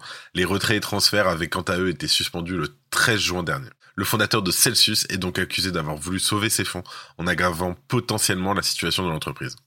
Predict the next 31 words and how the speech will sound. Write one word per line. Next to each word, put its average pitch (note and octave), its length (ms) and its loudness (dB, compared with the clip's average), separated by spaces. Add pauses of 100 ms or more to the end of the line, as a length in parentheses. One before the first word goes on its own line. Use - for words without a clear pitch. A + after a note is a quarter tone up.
(140)
Le F#2+ 80 -2
porte-parole A2+ 460 2
de F#2+ 80 0
Mashinsky F#2+ 500 0
précise F2 340 0
cependant F2+ 640 2
que - 120 -6
le D#2 100 -2
cofondateur F2+ 540 -2
de D2+ 100 -2
Celsius, - 560 0 (300)
ainsi - 260 -4
que D#2+ 100 -4
sa D2+ 160 0
famille, G2+ 440 -2 (340)
disposerait - 400 0
encore F2+ 260 0
de E2 100 -4
près E2+ 180 0
de D#2+ 100 -4 (160)
quarante-quatre G2+ 760 2
millions G#2 420 0
de F2 120 0
dollars F#2 360 2
de D#2+ 160 -2
fonds - 360 0 (260)
encore D#2 260 -4
bloqués G2 460 0
sur E2+ 160 0
la D#2+ 80 -2
plateforme. - 320 -8